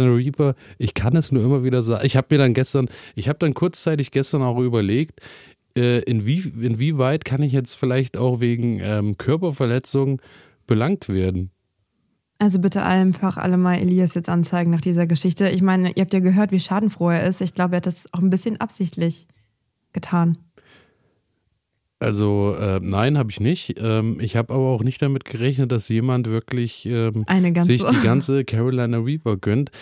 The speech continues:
Speaker 1: Aber Jonas, wenn du das hörst, ähm, ich hab mit dir gelitten, hab zwischendurch tatsächlich auch schon gedacht, ich komm mal kurz vorbei, bring dir irgendwie ein bisschen Magenschutztabletten <laughs> oder was auch immer oder Kakao.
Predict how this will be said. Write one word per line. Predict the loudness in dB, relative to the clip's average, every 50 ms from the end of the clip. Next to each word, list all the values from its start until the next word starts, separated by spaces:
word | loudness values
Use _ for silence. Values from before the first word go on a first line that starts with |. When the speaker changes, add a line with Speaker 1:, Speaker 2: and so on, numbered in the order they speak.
| -20 -20 -10 _
Speaker 1:
Aber | -2 0 2
Jonas, | 2 2 2 2 2 2 2 0 0 0
wenn | 0 2
du | 2 2
das | 0 0 0 0 0
hörst, | 2 2 2 2 0 -4 -8 -6
ähm, | -4 -2 -2 -2 -2 -4 -6 -8 _ -10
ich | -4 -2 -2
hab | 0 2
mit | 2 0 2 2
dir | 0 0
gelitten, | 0 0 0 0 0 0 0 0 0
hab | 0 -2 -4
zwischendurch | -6 -4 -2 0 0 0 0 0 0 0
tatsächlich | -2 -2 0 0 0 2 2 2 2 2
auch | 2 0 0
schon | 0 -2 -2 -2
gedacht, | -2 0 0 -2 -2 -2 -4
ich | -6 -4
komm | -4 -2 0
mal | 0 0 0
kurz | 0 -2 -2 0 -2
vorbei, | -4 -4 -2 -2 -2 -2 -2
bring | -2 -2 -2 0 0
dir | 0 0
irgendwie | 0 0 0 0 0 0
ein | 0
bisschen | -2 -2 0 0 0
Magenschutztabletten | 0 0 0 0 -2 -2 -2 -2 -4 -4 -4 -4 -6 -2 0 0 0 2 0 0
<laughs> | 0 -2
oder | -4 -2 0 0 0
was | 0 0 0 0
auch | -2 -2 -2
immer | -2 -2 -2 -2 -2 -2 -4 -4
oder | -2 -2 -2 -2
Kakao. | -2 -4 -8 -6 -4 -2 0 0 0 0 -2